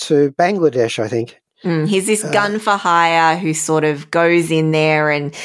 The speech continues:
Speaker 2: is gonna get the job done.
Speaker 1: Mm. And, you know, he's not the god of thunder in this,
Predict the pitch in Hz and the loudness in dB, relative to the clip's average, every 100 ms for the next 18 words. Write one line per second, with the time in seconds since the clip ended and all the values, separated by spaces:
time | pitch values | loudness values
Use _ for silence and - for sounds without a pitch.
0 | - - 190 160 190 - 156 156 156 143 | -10 -4 -4 -2 -2 -2 -2 -2 -2 -2
1 | 139 123 139 - _ _ _ _ 143 127 | -4 -4 -8 -18 _ _ _ _ -6 -4
2 | 107 107 _ - - - - - - - | -4 -8 _ -20 -20 -20 -18 -18 -20 -20
3 | - 240 254 254 - 269 190 151 131 - | -8 0 0 0 -2 0 2 0 -2 -6
4 | 185 220 247 208 156 170 156 - 160 160 | -4 0 -2 0 0 2 2 2 0 0
5 | 156 147 143 220 - | 2 2 2 0 -4